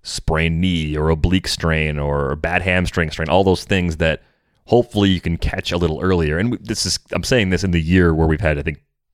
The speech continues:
as many injuries as we've ever seen. But yes, I think part of that has to be the ten-day I L because it's a little more convenient to a team now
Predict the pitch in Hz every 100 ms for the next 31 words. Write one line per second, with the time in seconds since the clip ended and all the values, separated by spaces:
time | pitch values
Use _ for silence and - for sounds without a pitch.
0 | _ 87 90 90 78 87 80 80 80 78
1 | 76 71 71 - 120 90 76 78 - _
2 | _ _ 95 76 - 82 95 78 - 95
3 | 90 82 80 - - _ _ - - 90
4 | - 82 80 80 - 82 80 78 73 71
5 | 78 76 - 78 87 78 80 78 90 104
6 | 104 95 92 - 95 80 92 92 82 -
7 | 92 82 - 104 90 82 82 95 69 71